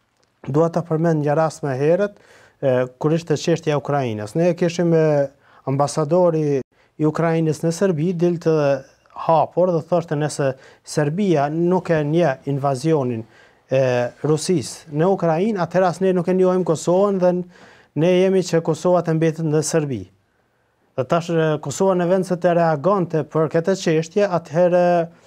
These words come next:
Kosova heshte. Dhe kjo nuk ndodhi një herë, po ndodhi disa herë nga ajo. Edhe prap Kosova heshte në një mënyrë të pakuptimte, duke lejuar hapësirë prap veprimit, e,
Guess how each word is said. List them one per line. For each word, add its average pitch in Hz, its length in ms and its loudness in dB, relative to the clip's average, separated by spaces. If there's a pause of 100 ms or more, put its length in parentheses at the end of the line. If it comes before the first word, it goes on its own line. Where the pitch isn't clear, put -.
(260)
Kosova 180 360 2
heshte. 113 440 -6 (300)
Dhe 131 80 -2
kjo 202 200 0
nuk 180 120 0
ndodhi 196 300 2
një 175 140 2
herë, 196 160 0
po 185 120 0
ndodhi 180 320 2
disa 170 300 -2
herë 170 160 0
nga 147 200 2
ajo. 123 200 -2 (380)
Edhe 151 240 2 (100)
prap 190 220 0
Kosova 170 520 2
heshte 208 440 -2 (600)
në 160 300 2
një 180 100 4
mënyrë 180 340 2
të 165 140 2
pakuptimte, 170 680 0 (340)
duke 151 320 -2
lejuar 151 520 2
hapësirë 147 480 -2
prap 156 220 0
veprimit, 143 680 -4 (460)
e, 131 120 0